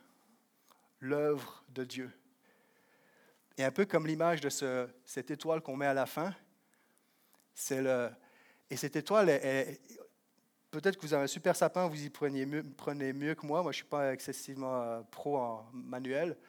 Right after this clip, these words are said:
Et là, t'as, ton étoile, elle tombe, elle, la tendresse. Des fois, ça prend plus de temps de mettre l'étoile que de mettre tout le reste. Bon, mais c'est un, c'est un peu ça, c'est que Dieu, il a créé, puis il dit, la femme, c'est comme cette étoile qui, qui est fragile,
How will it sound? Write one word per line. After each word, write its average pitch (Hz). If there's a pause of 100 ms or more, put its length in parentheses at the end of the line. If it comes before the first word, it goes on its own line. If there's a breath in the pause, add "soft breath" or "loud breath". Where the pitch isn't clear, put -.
(320 loud breath)
Et 135
là, 202
t'as, 143 (320)
ton 151
étoile, 151
elle 131
tombe, 156
elle, 139
la 143
tendresse. 143 (540 loud breath)
Des 156
fois, 294
ça 202
prend -
plus 254
de 220
temps -
de 202
mettre 170
l'étoile 233
que -
de 175
mettre 175
tout 202
le 185
reste. - (1000 loud breath)
Bon, 175
mais 175
c'est 196
un, 170
c'est -
un 151
peu 196
ça, 180
c'est 156
que 139 (140)
Dieu, 151
il 143
a 131
créé, 165 (800 loud breath)
puis 147
il -
dit, - (220)
la 147
femme, 220
c'est -
comme 175
cette 135
étoile 160 (180)
qui, -
qui -
est -
fragile, 156